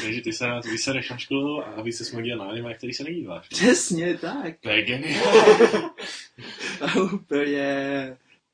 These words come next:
Speaker 2: Úplně nevím, co se to děje, já jenom čekám, když začnu srát to, na co seru, abych na to mohl srát. <laughs> Jestli jste mě pochopili.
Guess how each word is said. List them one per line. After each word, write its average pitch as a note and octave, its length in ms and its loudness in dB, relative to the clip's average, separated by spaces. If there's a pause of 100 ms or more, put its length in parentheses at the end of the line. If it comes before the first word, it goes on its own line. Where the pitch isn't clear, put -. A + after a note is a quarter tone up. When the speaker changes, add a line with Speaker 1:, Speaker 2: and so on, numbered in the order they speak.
Speaker 2:
Úplně C#3 260 2
nevím, D#3+ 260 4
co - 100 -6
se C#3+ 140 0
to C3+ 120 2
děje, E3 200 4
já E3+ 100 0
jenom D3+ 200 -2
čekám, C#3+ 260 0
když C#3 80 4
začnu C#3+ 220 0
srát C#3+ 300 0
to, C#3+ 140 2
na C#3+ 100 0
co C#3+ 140 0
seru, C#3 300 0
abych C3+ 180 -2
na C#3 60 -6
to C#3 120 -6
mohl D3 140 -6
srát. F3 300 0 (460)
<laughs> - 720 2 (520)
Jestli - 180 -6
jste - 120 -8
mě A2+ 100 -4
pochopili. - 400 -10